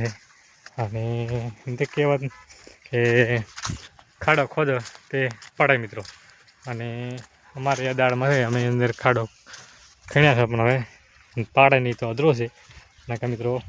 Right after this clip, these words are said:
કાંઠો છે, એટલે કહેવત તો હાથી ના લાગે. ઠીક છે મિત્રો, ઓવરફ્લો કર્યો એ બ્લોક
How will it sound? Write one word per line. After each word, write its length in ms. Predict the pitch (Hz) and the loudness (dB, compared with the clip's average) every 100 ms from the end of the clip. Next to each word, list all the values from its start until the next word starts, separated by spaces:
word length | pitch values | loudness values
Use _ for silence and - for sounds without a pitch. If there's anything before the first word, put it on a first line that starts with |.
| - - - - | -16 -20 -20 -14
કાંઠો 240 | 120 120 110 | -12 -8 -6
છે, 80 | 123 107 - - - _ _ _ | -6 -8 -14 -20 -20 _ _ _
એટલે 240 | - 110 110 110 113 117 117 - | -18 -12 -10 -10 -10 -12 -14 -10
કહેવત 260 | 127 127 - | -8 -8 -8
તો 60 | 127 120 | -8 -4
હાથી 240 | 135 127 | -4 -4
ના 120 | 127 | -2
લાગે. 160 | 123 113 | -4 -4
ઠીક 160 | 127 127 | -6 -6
છે 80 | 110 123 | -4 -2
મિત્રો, 160 | 127 117 - - - | 0 -2 -4 -16 0
ઓવરફ્લો 300 | 147 151 156 151 | 4 6 6 6
કર્યો 220 | 165 160 147 - - - - 139 | 8 6 4 -4 -20 -12 -2 2
એ 40 | 143 143 143 135 _ _ - | 4 4 4 2 _ _ 0
બ્લોક 260 | 123 135 | 6 6